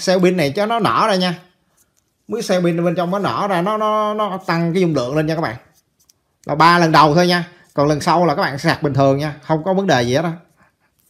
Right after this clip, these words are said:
Tất cả các loại pin luôn nha các bạn. Pin, ờ, li-ion nữa các bạn. Cho các dòng máy, ờ, smartphone á, hiện tại bây giờ á, ờ, nó design y hệt vậy nha. Nên các bạn cứ áp dụng cho mình cứ ba nguyên tắc là ba lần đầu tám tiếng.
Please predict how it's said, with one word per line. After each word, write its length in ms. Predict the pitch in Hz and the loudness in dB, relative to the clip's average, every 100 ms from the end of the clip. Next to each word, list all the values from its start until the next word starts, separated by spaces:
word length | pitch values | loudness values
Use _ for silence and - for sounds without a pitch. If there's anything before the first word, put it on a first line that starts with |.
| _ _ _ _ _ _ _ _ _ _ _ _ _ _ - 156 | _ _ _ _ _ _ _ _ _ _ _ _ _ _ -14 -6
Tất 140 | 247 247 | -4 0
cả 80 | |
các 120 | 156 214 | 0 0
loại 140 | 156 | 0
pin 140 | 175 | 2
luôn 100 | 180 | 0
nha 80 | 180 | -2
các 60 | 185 | -4
bạn. 120 | 139 196 | -6 -4
Pin, 180 | 175 180 | -2 0
ờ, 360 | 180 175 175 160 - _ _ _ _ _ _ _ _ _ _ _ _ | 0 0 -2 -6 -14 _ _ _ _ _ _ _ _ _ _ _ _
li-ion 440 | 165 175 185 175 | 0 2 2 0
nữa 80 | 170 | -2
các 60 | 151 | -4
bạn. 160 | 147 139 - _ _ - | -6 -10 -18 _ _ -2
Cho 300 | 165 170 175 | 0 2 2
các 220 | 196 208 | 0 0
dòng 220 | 160 143 | 0 0
máy, 240 | 151 196 240 | 0 0 0
ờ, 360 | 233 233 226 - - _ _ _ _ _ _ | 0 -2 -4 -8 -20 _ _ _ _ _ _
smartphone 680 | - 208 226 - 180 175 190 | -6 -4 0 4 4 4 0
á, 60 | |
hiện 240 | 196 170 139 | 0 0 0
tại 140 | 113 | 0
bây 120 | 160 | 2
giờ 260 | 156 131 135 | 4 4 2
á, 80 | 175 - _ _ _ _ _ | -2 -10 _ _ _ _ _
ờ, 220 | 165 147 | -4 -2
nó 220 | 156 165 | -4 -2
design 420 | 196 139 175 160 170 | 0 2 2 0 2
y 100 | 151 | 2
hệt 120 | 135 | 2
vậy 140 | 151 139 | -2 -4
nha. 140 | 156 - _ _ - | -6 -8 _ _ -4
Nên 120 | 170 | -2
các 80 | 202 | -2
bạn 120 | 135 | -2
cứ 220 | 220 208 | -4 -6
áp 180 | 170 202 | -4 -2
dụng 140 | 175 | -2
cho 60 | 160 | -2
mình 140 | 147 135 | -2 -2
cứ 120 | 196 | -4
ba 280 | - 160 160 | 2 2 2
nguyên 200 | 165 160 | -2 -2
tắc 180 | - | -2
là 100 | 156 | 0
ba 240 | 135 165 165 | 4 4 4
lần 180 | 143 135 | 0 0
đầu 200 | 127 131 | 0 0
tám 200 | 147 196 | -2 0
tiếng. 280 | 185 247 | 0 -2